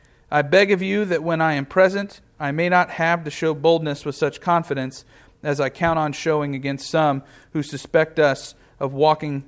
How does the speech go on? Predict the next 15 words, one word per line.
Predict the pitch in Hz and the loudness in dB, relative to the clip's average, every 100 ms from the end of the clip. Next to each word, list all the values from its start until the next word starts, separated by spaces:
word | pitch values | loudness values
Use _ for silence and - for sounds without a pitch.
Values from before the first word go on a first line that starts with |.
| - | -14
according | - - 156 139 131 | -8 0 2 2 -2
to | 131 | -8
the | 123 | -8
flesh." | 151 139 98 - - - _ _ _ _ _ _ _ _ _ 156 | -2 -2 -2 -8 -16 -20 _ _ _ _ _ _ _ _ _ -6
Notice | 160 170 - | -4 -4 -2
the | 147 120 - _ _ _ _ _ _ - | -2 -2 -4 _ _ _ _ _ _ -10
adjectives | 139 147 147 - - 160 156 - | -8 -8 -12 -14 -8 -6 -6 -6
that | 160 | -6
were | 156 156 | -4 -6
used | 156 156 151 | -6 -8 -4
there. | 160 160 160 - _ _ _ _ _ _ _ _ _ - | -2 -2 -4 -12 _ _ _ _ _ _ _ _ _ -16
You've | 139 | -2
got | - 135 127 - _ _ _ _ _ _ _ _ _ | 2 2 0 -10 _ _ _ _ _ _ _ _ _
meekness, | 147 165 170 156 120 - - - | -2 -2 0 -4 -6 -10 -16 -20
gentleness, | 139 151 156 151 131 113 - - | -6 -2 -2 -2 -6 -8 -12 -18